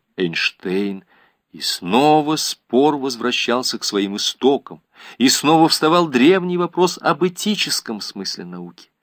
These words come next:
Судьба не ставила Петрова перед выбором Бруно или Галилея. Его исследования не были насущными,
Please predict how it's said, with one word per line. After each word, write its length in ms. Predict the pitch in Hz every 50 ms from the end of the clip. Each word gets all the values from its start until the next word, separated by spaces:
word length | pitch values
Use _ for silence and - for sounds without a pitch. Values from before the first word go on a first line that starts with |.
| _ _ _ _ _ _ _ _ _ _ _ _ _ _ _ _ _ _ _ _ _ _ _ _ _ _ _ _ _ _
Судьба 340 | _ - 131 147 170 233 247
не 100 | 220 143
ставила 500 | - - - 143 151 180 165 139 117 101
Петрова 440 | - - - - 104 117 139 127 98
перед 260 | - - 82 82 73
выбором 460 | 78 98 131 123 101 92 90 82 78
Бруно 460 | 76 87 110 151 175 175 165 156 151
или 200 | 127 98 85 85
Галилея. 640 | 87 90 90 87 90 98 120 147 151 117 85 71 64 _ _ _ _ _ _ _ _ _ _ _ _ _ _ _ _ _ _ _ _ _ _ _
Его 260 | - 95 127 170 202 208
исследования 560 | - - - 220 240 208 220 220 220 214 214
не 180 | 214 233 233
были 220 | 160 104 92 85 85
насущными, 800 | 92 107 110 - - 185 190 - - - 180 170 160 160 156